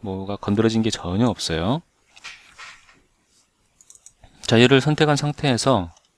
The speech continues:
물질 선택하고 이쪽에 보면 Assign Material to Scene이라고 나옵니다. 그냥 넣어주시면 돼요. 이러면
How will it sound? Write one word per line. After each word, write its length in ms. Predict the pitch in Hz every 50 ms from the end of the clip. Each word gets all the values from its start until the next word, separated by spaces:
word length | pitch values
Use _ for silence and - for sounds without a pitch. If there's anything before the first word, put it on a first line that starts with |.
| _ _ _ _ - - - _ _ _ _ _ - - _ _ _
물질 340 | - 107 104 110 - - 175
선택하고 760 | 165 180 170 165 - 165 160 151 135 - 156 165 180 196 196 - _ _ - - - _ _ _ _ _ _ _ _ _ _ _ _ _ _ _ -
이쪽에 260 | - 113 - 127 123
보면 480 | - 113 98 104 123 123 98 82 78 - _ - - _ _ _ _ _ _ _ - - - _ _ _ _ _ _ _ _ _ _ _ _ _ _ - - -
Assign 540 | 107 95 92 - - 131 143 151 156 147 - _ -
Material 520 | 110 104 - - - 123 120 113 110 110
to 140 | - - -
Scene이라고 520 | 123 - - - 160 160 156 151 143 131 113
나옵니다. 540 | 90 85 82 85 85 82 87 87 - - _ _ _
그냥 140 | - 127 120
넣어주시면 440 | 110 110 117 123 131 139 175 180 147
돼요. 320 | - 82 78 78 80 - _ _ _ _ _ _ _ _ _ _ _ _ _ _ _ _ _ _ _ _ _ _ _ _ _ _ _ _ _ _ _ _ _ _ _ _ _ _ _ -
이러면 480 | 113 104 104 110 120 139 151 165 170